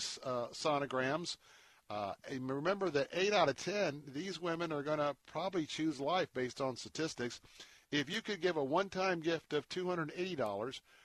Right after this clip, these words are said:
uh, by calling eight three three, eight five oh, two two two nine,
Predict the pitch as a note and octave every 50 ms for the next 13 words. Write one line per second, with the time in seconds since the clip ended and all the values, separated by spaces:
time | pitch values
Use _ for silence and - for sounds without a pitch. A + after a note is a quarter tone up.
0 | _ _ _ - F2 F2 F#2 F2 G2+ A2 A2 - - C#3 C3+ B2+ B2 A#2+ G#2+ -
1 | _ _ _ _ B2+ C3+ D#3 - - - - C#3+ D3+ D#3 E3 - - C3+ B2+ B2
2 | B2 - C#3+ D3+ F3 - - D3+ D3+ D3 C3+ C#3 C3+ B2+ - - - G3 G3+ -
3 | - F3+ E3+ - - D#3 D#3 C3+ A#2 G2+ F#2 F#2 G2 G#2